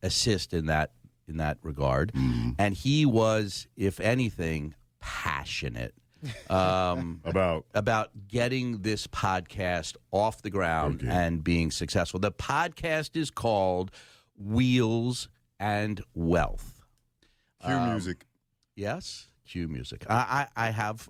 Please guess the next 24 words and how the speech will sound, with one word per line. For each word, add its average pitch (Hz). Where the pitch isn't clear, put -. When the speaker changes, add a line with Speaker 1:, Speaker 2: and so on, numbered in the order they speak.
Speaker 1:
uh, 95
some 104
of 98
each, -
and, 95
um, 92
it, -
it 104
was 101
a 107
natural 95
fit. -
So 101
he, 165
he, 143
you 196
tell 104
me, 73
what, 160
what 190
is 160
Wheels 110
and 101
Wealth? 67